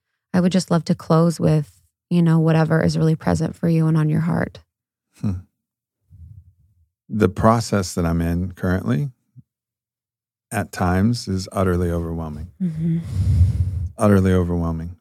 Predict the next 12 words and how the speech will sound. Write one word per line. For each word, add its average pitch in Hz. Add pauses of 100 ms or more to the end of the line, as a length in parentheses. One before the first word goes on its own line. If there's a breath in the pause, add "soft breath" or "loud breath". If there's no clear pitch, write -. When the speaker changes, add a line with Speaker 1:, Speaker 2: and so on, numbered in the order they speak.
Speaker 2:
because 87 (1120)
the 87 (440)
options 107 (340)
of 90
good 92
choices, 92
good 90
things 87
to 92
do 92 (500)
are 85 (1400)
innumerable. 101